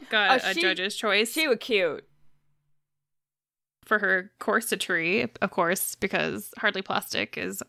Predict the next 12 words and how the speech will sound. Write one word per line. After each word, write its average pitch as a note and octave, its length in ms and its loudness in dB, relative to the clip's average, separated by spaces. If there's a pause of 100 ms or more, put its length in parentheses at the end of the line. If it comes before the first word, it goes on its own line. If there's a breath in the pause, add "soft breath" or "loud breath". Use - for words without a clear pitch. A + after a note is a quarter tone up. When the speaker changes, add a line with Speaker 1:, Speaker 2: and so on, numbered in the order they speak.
Speaker 1:
our F#3 260 -4 (180)
resident G3 440 -2
corset - 500 -2
queen F3 380 0
Speaker 2:
I G3 60 4
Speaker 1:
that B3 140 2
was B3 200 4
Speaker 2:
mean, - 80 -4
Speaker 1:
on F3+ 380 0
the F#3+ 120 0
judging F#3+ 340 0
panel. G3+ 320 2